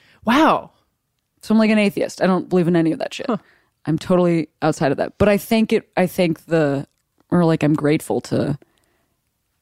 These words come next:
Speaker 2: have some training in
Speaker 1: Mm-hmm.
Speaker 2: like, how to be where there is conflict.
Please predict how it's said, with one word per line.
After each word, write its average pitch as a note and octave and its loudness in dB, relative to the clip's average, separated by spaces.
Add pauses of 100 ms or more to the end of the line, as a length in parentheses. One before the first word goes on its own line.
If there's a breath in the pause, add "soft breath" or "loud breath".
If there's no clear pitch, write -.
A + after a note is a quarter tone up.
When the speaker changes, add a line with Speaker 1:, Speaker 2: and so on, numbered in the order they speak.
(140)
Speaker 2:
have - -10
some D3+ -2
training C4+ 2
in F3+ -2
Speaker 1:
Mm-hmm. A3+ 4
Speaker 2:
like, - -6 (1600)
how - -6
to E3+ 2
be D3 0
where D3+ 0
there C#3 -2
is C#3 -4
conflict. B3 -6